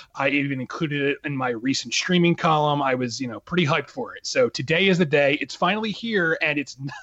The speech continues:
it's not what we expected. Um, rather than being one long three-hour-plus movie, Netflix, for reasons that we have yet to get clarification on, has split up into four episodes, like it's a mini series.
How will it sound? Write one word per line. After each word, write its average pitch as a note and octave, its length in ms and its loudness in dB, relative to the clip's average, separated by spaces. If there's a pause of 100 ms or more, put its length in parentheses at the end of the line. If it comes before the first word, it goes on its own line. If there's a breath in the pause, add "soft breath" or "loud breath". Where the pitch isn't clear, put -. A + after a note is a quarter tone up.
(320 loud breath)
it's E3+ 220 -4
not A#3 280 4
what A3 120 0
we A3+ 100 4
expected. F3 720 0
Um, C#3 360 -4
rather G3 380 2
than A3 120 4
being F3+ 320 2 (180)
one D#3 520 -2
long C#3 680 -2
three-hour-plus C#3+ 1300 0
movie, D3+ 560 2 (640)
Netflix, F#3+ 540 2
for D3+ 580 0
reasons E3+ 460 -2
that D#3+ 120 0
we E3 120 0
have C#3+ 160 2
yet D3 320 -2
to C3 340 -4 (220)
get - 240 -4
clarification C#3+ 760 -2
on, A#2 240 -8
has C3 240 -4
split - 420 -2
up D#3 200 -2
into C#3 240 -6
four F3+ 800 2 (640 soft breath)
episodes, G#2 800 -2
like C3+ 160 -4
it's C#3 120 -6
a C3 60 0
mini C#3+ 380 0
series. G#2+ 720 -10